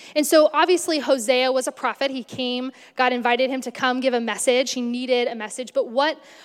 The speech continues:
what was the message and why was he needed? Why was he needed? And we see right back in chapter one that the people were unfaithful. That's the word, unfaithful. Covenant and unfaithful is the language that we see all through Hosea.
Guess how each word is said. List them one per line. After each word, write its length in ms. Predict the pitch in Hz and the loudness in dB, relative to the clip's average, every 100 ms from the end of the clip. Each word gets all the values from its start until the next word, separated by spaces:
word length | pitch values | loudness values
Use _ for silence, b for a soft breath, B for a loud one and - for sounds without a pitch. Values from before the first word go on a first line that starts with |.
| B | B
what 220 | - 320 | 2 4
was 180 | 311 339 | 6 6
the 100 | 339 | 6
message 340 | 302 294 311 254 | 4 4 2 2
and 140 | 240 | 4
why 340 | 226 247 262 | 6 6 6
was 320 | 269 247 240 - | 4 4 2 -2
he 180 | 240 | -8
needed? 420 | 226 202 208 - - | -10 -10 -12 -16 -2
Why 260 | 233 269 302 | 2 4 4
was 180 | 302 | 0
he 140 | - 247 | -2 -4
needed? 280 | 226 220 220 | -2 -2 -2
And 120 | 247 | -2
we 80 | 262 | -2
see 240 | - 311 | 0 0
right 340 | 247 247 269 | 2 2 2
back 320 | 247 233 220 - | 2 0 -2 -8
in 160 | 247 | -8
chapter 380 | 240 233 220 247 | -4 -4 -4 -4
one 400 | 214 202 80 233 B B B | -4 -6 -10 -16 B B B
that 80 | - | -8
the 80 | 226 | -6
people 400 | 226 247 240 240 | -4 -6 -4 -4
were 240 | 220 214 | -2 -2
unfaithful. 720 | 208 214 196 214 208 - 147 247 _ | -4 -8 -14 -14 -16 -16 -16 -18 _
That's 220 | - 226 | -12 -8
the 40 | 285 | -2
word, 280 | 302 277 196 - | 0 -2 -4 -4
unfaithful. 720 | 269 262 - 240 - - - b - | -4 0 0 -2 -4 -12 -12 b -6
Covenant 380 | - 285 294 277 | 0 2 2 0
and 120 | 262 | 0
unfaithful 480 | 247 240 240 - 220 | -2 0 -2 -2 -4
is 80 | |
the 100 | 214 | -2
language 320 | 220 226 226 220 | -2 -2 -2 -2
that 140 | 233 | -6
we 80 | 220 | -10
see 260 | - 220 | -12 -12
all 260 | - 233 240 | -4 -2 -2
through 460 | - 233 214 214 214 _ _ _ _ - - | -4 -10 -8 -10 -12 _ _ _ _ -20 -6
Hosea. 480 | 240 220 226 220 254 | -2 0 0 -2 -8